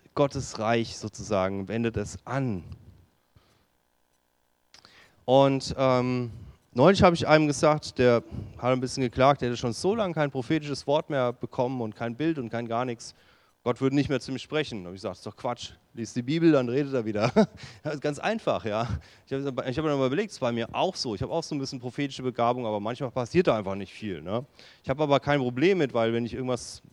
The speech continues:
wenn Gott zu mir redet, dann, dann lese ich einfach Bibel, bete und dann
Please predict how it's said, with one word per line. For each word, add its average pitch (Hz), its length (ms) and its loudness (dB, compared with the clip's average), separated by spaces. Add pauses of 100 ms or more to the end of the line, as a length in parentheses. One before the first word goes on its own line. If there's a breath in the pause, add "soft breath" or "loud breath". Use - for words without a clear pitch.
(200)
wenn 120 240 -4 (220)
Gott 135 160 -2
zu - 100 -8
mir 120 120 -2
redet, 143 280 -2
dann, 113 160 -4 (380 soft breath)
dann 107 140 -8
lese 131 200 -2
ich - 20 -2
einfach 123 280 -4
Bibel, 180 560 -4 (100)
bete 185 580 0
und 120 180 -6
dann 120 220 0